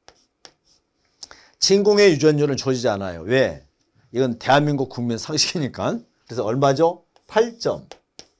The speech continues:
팔오사 마이너스 십이승.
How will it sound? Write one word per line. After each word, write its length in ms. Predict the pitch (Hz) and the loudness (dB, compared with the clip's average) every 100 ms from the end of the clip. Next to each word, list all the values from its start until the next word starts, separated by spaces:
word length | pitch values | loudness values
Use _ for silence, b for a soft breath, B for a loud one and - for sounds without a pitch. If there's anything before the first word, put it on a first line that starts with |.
| _ _ _ _ _ _ _ _ _ - _ - _ _ _ _ _ _ | _ _ _ _ _ _ _ _ _ -20 _ -20 _ _ _ _ _ _
팔오사 600 | - - 190 165 113 76 - _ - _ _ _ _ _ _ _ - _ _ | -2 0 0 -2 -6 -8 -18 _ -20 _ _ _ _ _ _ _ -20 _ _
마이너스 600 | 110 127 135 131 - 175 - | -4 -2 -2 -4 -6 -8 -8
십이승. 600 | - - 165 160 202 202 | -12 -12 -10 -8 -8 -10